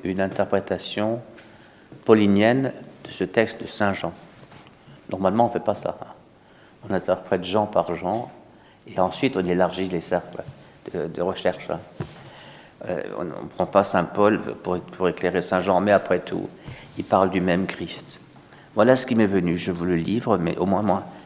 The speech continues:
moi, ça m'a éclairé. Le serpent brûlant, c'est la conséquence de leur péché. Leur péché, c'est de, c'est, c'est de murmurer.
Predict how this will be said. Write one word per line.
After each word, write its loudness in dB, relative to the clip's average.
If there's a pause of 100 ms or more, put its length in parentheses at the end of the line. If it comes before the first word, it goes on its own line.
moi, 0
ça -2
m'a 2
éclairé. -4 (640)
Le 2
serpent 2
brûlant, 4 (1080)
c'est -2
la 2
conséquence -2
de -2
leur 0
péché. -6 (1400)
Leur -4
péché, 0
c'est -2
de, 0 (760)
c'est, -16
c'est -10
de -4
murmurer. 2